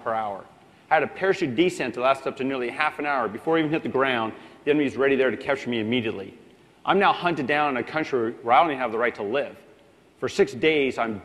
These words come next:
desperately trying to talk to somebody on the radio. Finally, friendly forces hear me. The United States Marines came down in the helicopters. They picked me up as we're flying out. We're being shot at by surf terror missiles, anti-aircraft artillery, small arms fire. And that ended up actually being the most positive six days I've ever had in my life.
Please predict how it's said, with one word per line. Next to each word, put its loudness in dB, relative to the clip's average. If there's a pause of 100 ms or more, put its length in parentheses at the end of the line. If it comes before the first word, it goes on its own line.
desperately -2
trying -8
to -18
talk -4
to -20
somebody -4
on -4
the -6
radio. -4 (580)
Finally, 0
friendly -4
forces -4
hear -4
me. -4
The -20
United -2
States -2
Marines -2
came -2
down 2
in -4
the -6
helicopters. 0
They -6
picked -2
me 0
up -2
as -2
we're -4
flying -2
out. 2
We're -6
being -4
shot 2
at 2
by -6
surf -2
terror 0
missiles, -4 (320)
anti-aircraft 2
artillery, 0
small -4
arms -2
fire. 2 (1160)
And -6
that 4
ended -2
up 2
actually 0
being -2
the -4
most -6
positive 2
six -6
days 0
I've -6
ever -2
had 0
in -2
my -2
life. -2